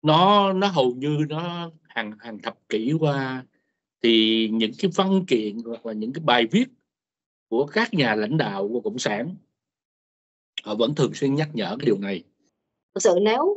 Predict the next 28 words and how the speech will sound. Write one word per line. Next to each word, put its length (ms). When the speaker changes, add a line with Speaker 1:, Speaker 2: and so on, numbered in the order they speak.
Speaker 2:
hỏi 340
bài 200
viết 200
này, 480
à, 280
có 220
gì 160
mới 200
lạ 240
hay 100
không 220
và 80
có 160
thu 120
hút 160
sự 220
quan 200
tâm 180
hay 100
không 340
thì 120
câu 260
trả 140
lời 440
là 300
không. 200
Và 120
bình 180